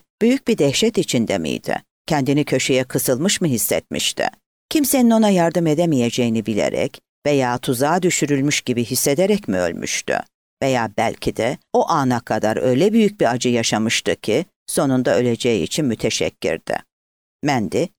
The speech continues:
bir sene önce ölmüştü. Belki Betty o son ölüm anında kızını tekrar görebilmenin ne kadar güzel olabileceğini geçirmişti aklından. Kimberly bunun cevabını bilmiyordu. Hiçbir zaman da bilemeyecekti.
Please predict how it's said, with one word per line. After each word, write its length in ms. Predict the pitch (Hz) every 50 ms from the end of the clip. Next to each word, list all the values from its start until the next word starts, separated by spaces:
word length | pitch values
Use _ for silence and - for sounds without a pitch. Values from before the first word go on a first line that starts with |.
| _
bir 80 | - 240
sene 280 | - - 170 143 131
önce 300 | 120 117 117 117 - 98
ölmüştü. 580 | 87 85 78 73 67 69 - - - - 58 - - _ _ _ _ _ _ _ _ _
Belki 420 | - 240 247 247 - - 214 165 -
Betty 300 | 165 160 - - - 165 -
o 100 | - 147
son 240 | 147 - - 202 190
ölüm 260 | 175 151 147 156 147
anında 480 | 127 113 107 104 104 101 101 101 - 175
kızını 380 | - - 233 202 233 233 226 220
tekrar 400 | - 233 240 - - 190 165 160
görebilmenin 800 | 127 147 143 139 135 131 127 131 127 120 123 123 127 135 139 139
ne 100 | 135 196
kadar 360 | - - 285 240 233 214 190
güzel 360 | 175 - 165 139 165 151 147
olabileceğini 760 | 131 123 131 127 120 131 120 127 120 - 117 113 120 120 113
geçirmişti 600 | - 107 107 - - 117 110 107 104 - - - 76
aklından. 580 | 80 - - - 101 101 101 - - - - - _ _ _ _ _ _ _ _ _ _ _ _ _
Kimberly 440 | - 143 135 123 113 117 135 156 151
bunun 220 | 180 180 196 208
cevabını 560 | 196 196 185 175 185 185 180 175 185 190 180
bilmiyordu. 640 | 160 185 170 151 120 101 85 78 62 - _ - - - _ _ _ _ _ _ -
Hiçbir 360 | 120 - - - - 190 180
zaman 440 | 143 - 110 101 101 76 67 73 -
da 140 | 147 151 139
bilemeyecekti. 840 | 143 143 139 117 107 85 76 - - - 76 - - - - -